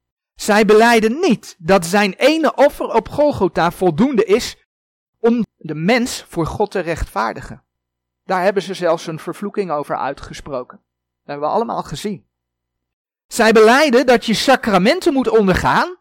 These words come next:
om deel te hebben aan wat de Heer Jezus gedaan heeft. En een kans te hebben op behoud. En dat het offer van de Heer Jezus, elke eucharistieviering herhaald wordt en dan opnieuw verlossing bewerkstelligt.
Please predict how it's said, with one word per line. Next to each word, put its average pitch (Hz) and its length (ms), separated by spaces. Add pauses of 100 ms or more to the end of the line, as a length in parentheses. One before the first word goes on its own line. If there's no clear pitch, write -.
(480)
om 165 240
deel 240 400
te 196 120
hebben 170 560 (280)
aan 233 380
wat 190 160
de 196 80
Heer 180 180
Jezus 160 420
gedaan 131 440
heeft. 117 500 (1120)
En 131 180
een 123 220
kans 180 340
te 156 80
hebben 151 280
op 139 100
behoud. 165 600 (1000)
En 185 160
dat 202 100
het 214 160
offer 320 360
van 247 180
de 214 80
Heer 196 160
Jezus, 220 520
elke 311 400 (160)
eucharistieviering 220 920
herhaald 185 520
wordt 180 260
en 196 140
dan 196 240
opnieuw 226 480
verlossing 220 640
bewerkstelligt. 175 1000